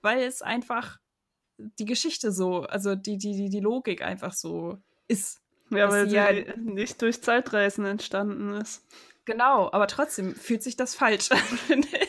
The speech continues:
Speaker 1: ich.
Speaker 2: Ja, naja, kann man nichts machen, man kann dem Schicksal ja
Speaker 1: Ja.
Speaker 2: nicht entkommen. Aber, äh,
Speaker 1: Ja.
Speaker 2: das, was ich an, an Jonas am Anfang so sympathisch finde, ist, dass man einfach seine,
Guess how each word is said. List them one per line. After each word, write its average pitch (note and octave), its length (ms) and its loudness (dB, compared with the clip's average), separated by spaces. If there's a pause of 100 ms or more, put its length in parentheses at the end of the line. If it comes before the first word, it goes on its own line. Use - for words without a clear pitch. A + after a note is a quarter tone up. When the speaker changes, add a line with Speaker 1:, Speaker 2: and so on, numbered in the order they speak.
(140)
Speaker 1:
ich. - 240 -10 (1900)
Speaker 2:
Ja, C#4+ 400 2 (420)
naja, B3+ 500 2 (360)
kann - 240 6
man E4 140 10
nichts F#4+ 340 4
machen, F4 340 6
man D4+ 260 4
kann B3 160 4
dem C4+ 160 4
Schicksal - 480 4
ja C4+ 60 6
Speaker 1:
Ja. C4+ 40 6
Speaker 2:
nicht F4+ 200 4
entkommen. C#4+ 580 4 (1200)
Aber, G#3+ 340 8
äh, - 80 0
Speaker 1:
Ja. B2+ 40 -2
Speaker 2:
das, A#3+ 280 2
was B3+ 180 4
ich A#3+ 160 2
an, G#3 400 2
an G3 180 2
Jonas B3+ 400 4
am G#3 140 2
Anfang A3 340 2
so A3+ 140 0
sympathisch A3 600 0
finde, G#3+ 220 0
ist, A3 120 -6
dass A3 120 -2
man G#3 160 0
einfach G#3+ 340 -2
seine, G#3 600 2